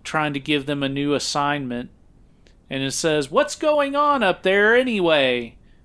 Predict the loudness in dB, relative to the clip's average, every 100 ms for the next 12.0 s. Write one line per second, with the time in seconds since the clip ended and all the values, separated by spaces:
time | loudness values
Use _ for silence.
0 | -8 -6 -4 -2 0 0 -2 -2 -2 -2
1 | 0 2 2 2 0 -2 -2 -2 -2 0
2 | 0 0 0 -2 -2 0 -2 -2 -4 -2
3 | 0 2 2 0 -6 -20 -20 -20 -20 -20
4 | -20 -6 -2 0 0 -4 -6 -6 -6 -2
5 | -2 -2 -4 -4 -2 -2 -6 -4 -2 0
6 | 0 0 0 -2 -6 -6 -2 -4 -4 -10
7 | -6 -4 -4 -4 -4 -4 -2 -4 -6 -4
8 | -2 -2 -4 -10 -20 _ -20 -20 _ -20
9 | -20 _ -20 -20 _ _ 0 2 2 0
10 | -2 -2 2 2 4 2 2 0 0 -2
11 | 0 0 0 -2 0 2 2 2 0 -6